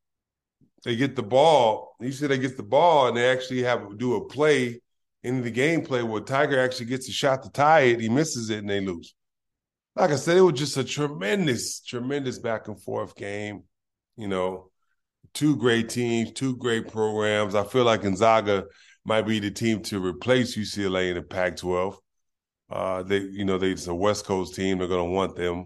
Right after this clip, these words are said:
You know, they're in Spokane, so it's right next to Washington State.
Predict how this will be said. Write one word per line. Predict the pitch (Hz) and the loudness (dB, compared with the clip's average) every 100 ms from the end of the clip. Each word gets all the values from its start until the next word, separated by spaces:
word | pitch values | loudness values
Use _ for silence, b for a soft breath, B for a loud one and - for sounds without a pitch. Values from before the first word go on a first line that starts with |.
| 85 | -12
You | 92 | -10
know, | 85 | -8
they're | 85 92 95 | -4 -4 -4
in | 87 | -4
Spokane, | - 98 92 85 82 82 87 _ _ _ _ | -4 -2 -2 -6 -8 -8 -12 _ _ _ _
so | - 87 | -12 -8
it's | 80 | -4
right | 90 92 87 | -2 -2 -2
next | 92 - | -6 -6
to | 80 | -4
Washington | 87 87 - 85 78 | -2 -2 -6 -12 -12
State. | - 110 92 | -4 -2 -2